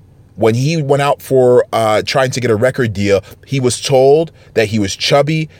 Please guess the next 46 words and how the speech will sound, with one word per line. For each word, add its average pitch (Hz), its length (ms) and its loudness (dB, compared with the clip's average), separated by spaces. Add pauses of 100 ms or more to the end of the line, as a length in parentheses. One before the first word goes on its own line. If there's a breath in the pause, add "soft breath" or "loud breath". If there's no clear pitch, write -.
(120)
and 113 120 2
that 107 120 -2
no 117 180 2
one 139 220 2
would 120 120 0
want 120 200 0
to 117 60 0
listen 117 220 -2
to 110 100 -6
his 107 200 -4
music 107 360 -2
because 98 240 -6
of 92 60 -8
the 101 60 -2
way 104 120 -2
he 92 180 -8
looked 98 420 -2 (260 loud breath)
and 107 500 -2
because 113 220 -2
of 92 60 -6
his 101 140 -4
red 117 220 2
hair 123 360 2
and 101 140 -2
because 95 340 -4
of 98 100 -6
his, 92 280 -4
uh, 87 240 -4
his 95 260 -6
body 95 380 -2
type. - 420 -14 (1080)
Ed 131 140 0
Sheeran 135 500 0 (140 loud breath)
has 107 200 -4
made 107 240 0
music 113 540 0
and 104 140 -2
inspired 107 680 -4
people 110 360 -2
throughout 90 480 -4
this 80 240 -8
world. 85 420 -2 (180 loud breath)
He 110 120 -4
has 101 120 -2
broken 98 500 -2
records 113 480 0